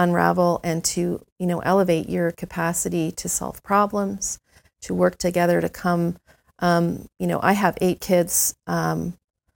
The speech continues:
of all the different gift profiles that I've studied. There's seven that I like to use. Um, the, I have two with two of the same,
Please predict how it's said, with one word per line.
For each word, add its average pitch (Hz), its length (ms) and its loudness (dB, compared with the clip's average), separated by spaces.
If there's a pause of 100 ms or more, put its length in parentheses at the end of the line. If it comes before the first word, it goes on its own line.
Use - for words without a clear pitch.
(160)
of 175 140 -2
all 180 220 8
the 190 120 4
different 180 520 -2
gift 180 280 0
profiles 170 640 4
that 170 120 -2
I've 170 280 -2
studied. 165 400 0
There's 170 200 0
seven 170 340 2
that 170 100 2
I 165 140 2
like 170 200 0
to - 140 -8
use. 175 400 -2 (540)
Um, 175 560 2
the, 175 280 6 (540)
I 175 120 4
have 170 640 -2 (240)
two 208 500 0
with 196 300 -4 (280)
two 190 200 0
of 175 60 2
the 185 40 0
same, 170 540 -2